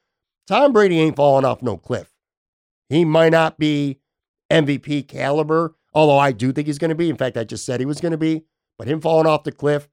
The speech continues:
don't see that happen. Not when a football team is that good. If Tom Brady was on the Chicago Bears or the Arizona Cardinals or the Denver Broncos or even maybe the Miami Dolphins, sure, the potential would be there to fall off a cliff.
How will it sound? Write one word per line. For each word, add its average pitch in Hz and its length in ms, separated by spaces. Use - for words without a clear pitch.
don't 143 180
see 139 140
that 120 160
happen. 117 400
Not 170 240
when 190 160
a 185 60
football 165 340
team 156 220
is 131 80
that 139 180
good. 131 200
If 127 160
Tom 180 300
Brady 180 300
was 160 100
on 160 140
the 139 80
Chicago 156 480
Bears 151 420
or 139 120
the 120 160
Arizona 147 440
Cardinals 160 720
or 143 120
the 131 100
Denver 151 380
Broncos 156 800
or 143 140
even 240 300
maybe 214 200
the 202 60
Miami 180 280
Dolphins, 165 420
sure, 170 260
the - 60
potential 175 500
would 165 140
be 151 120
there 147 140
to 135 80
fall - 160
off 135 140
a 123 60
cliff. 113 240